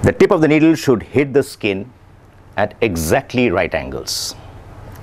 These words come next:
And the direction in this case is slightly opposite to the umbilicus. That's the only difference which I wanted to highlight.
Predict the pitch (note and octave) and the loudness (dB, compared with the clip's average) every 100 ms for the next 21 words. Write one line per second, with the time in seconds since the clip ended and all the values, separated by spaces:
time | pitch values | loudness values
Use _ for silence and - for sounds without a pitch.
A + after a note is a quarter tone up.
0 | - G2+ A2+ F2+ F#2+ A2+ - B2+ G#2+ F#2 | -6 0 2 2 2 0 0 2 2 4
1 | F3+ - G#2+ B2+ - G#2 - - D3+ - | 2 2 0 0 -2 -4 -2 0 0 2
2 | C#3+ - A#2 A#2 A#2 A2+ F2 C#2+ D2 D2 | -2 0 0 2 0 0 0 -2 -2 -4
3 | D2 - G2+ - G2 G2+ G2+ E2+ A2+ C3+ | -6 -4 -4 -2 0 0 0 0 -2 -2
4 | E2 D#2+ D2 E2 - - D2+ C#2+ - | -2 -2 -2 -2 -2 -2 -2 0 -2